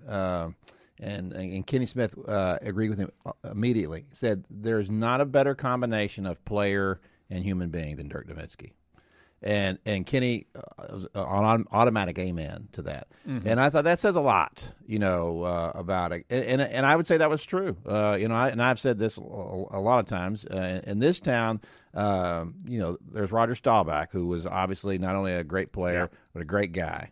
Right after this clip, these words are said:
Speaker 1: Uh, but even Roger's got an ego. And,
Speaker 2: Mm-hmm.
Speaker 1: uh, and I, and I really believe,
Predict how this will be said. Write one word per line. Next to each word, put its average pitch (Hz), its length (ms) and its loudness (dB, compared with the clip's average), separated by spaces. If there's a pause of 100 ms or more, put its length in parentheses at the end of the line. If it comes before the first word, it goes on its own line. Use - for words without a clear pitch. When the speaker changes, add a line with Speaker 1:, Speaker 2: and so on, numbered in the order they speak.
(120)
Speaker 1:
Uh, 85 640 -2 (160)
but 104 480 -2 (380)
even 180 200 6
Roger's 107 480 6
got 107 240 6
an 117 80 2
ego. 110 420 -4 (160)
And, 95 420 0
Speaker 2:
Mm-hmm. 101 80 0
Speaker 1:
uh, 95 340 -2
and 101 100 -2
I, 120 140 2
and 117 200 0
I 139 100 4
really 156 240 4
believe, 147 460 4